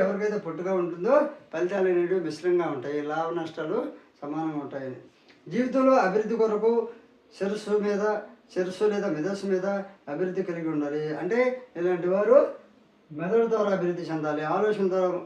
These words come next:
అభివృద్ధి చెందాలి. అదేవిధంగా భోగములు అనేవి కామకాల విషయములు, విషయాలకి నిలయము. భోగాలు అనేవి కామకాల విషయాలకి నిలయము. దీనికి సూర్యరేఖ బలంగా ఉండాలి. భోగములు అందించే వారికి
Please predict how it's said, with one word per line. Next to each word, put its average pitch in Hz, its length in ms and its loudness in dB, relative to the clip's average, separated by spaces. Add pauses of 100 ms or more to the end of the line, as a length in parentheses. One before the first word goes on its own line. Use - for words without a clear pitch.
(240)
అభివృద్ధి 160 320 -4
చెందాలి. 147 420 -4 (1900)
అదేవిధంగా 226 500 4
భోగములు 220 420 4
అనేవి 208 300 2 (440)
కామకాల 208 400 0 (120)
విషయములు, 208 340 -2 (360)
విషయాలకి 202 460 -2 (380)
నిలయము. 165 440 -2 (500)
భోగాలు 185 400 2
అనేవి 180 280 2 (100)
కామకాల 165 400 -2 (160)
విషయాలకి 165 420 0 (360)
నిలయము. 151 460 -4 (460)
దీనికి 220 360 2 (440)
సూర్యరేఖ 202 480 4 (120)
బలంగా 180 380 2
ఉండాలి. 156 360 -2 (460)
భోగములు 196 400 0
అందించే 196 380 -4
వారికి 175 260 -2